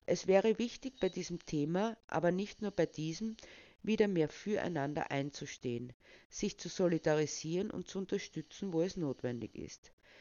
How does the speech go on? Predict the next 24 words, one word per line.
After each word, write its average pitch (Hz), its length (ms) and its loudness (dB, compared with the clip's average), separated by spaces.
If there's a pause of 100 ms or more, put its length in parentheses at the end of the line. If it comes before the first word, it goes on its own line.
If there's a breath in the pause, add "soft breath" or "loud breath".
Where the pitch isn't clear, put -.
(200 loud breath)
Menschen, 196 420 0
die 214 80 2
anderen 151 400 0
Hilfe 165 380 -4
leisten, 175 500 0 (340 loud breath)
sollen 160 380 4
nicht 196 300 -6
die 170 40 0
ruhmreiche 175 760 -2
Ausnahme 165 560 0
sein, 160 340 -2
sondern 143 380 -4
die 160 120 -6
Regel. 123 460 -2 (540 loud breath)
Sich - 280 -4
nicht 220 300 -2
nur 220 120 0
für - 120 -4
sich - 240 -8
selbst, - 480 0 (160)
sondern 165 400 -2
auch - 220 -2
für - 220 -4
andere, 147 500 0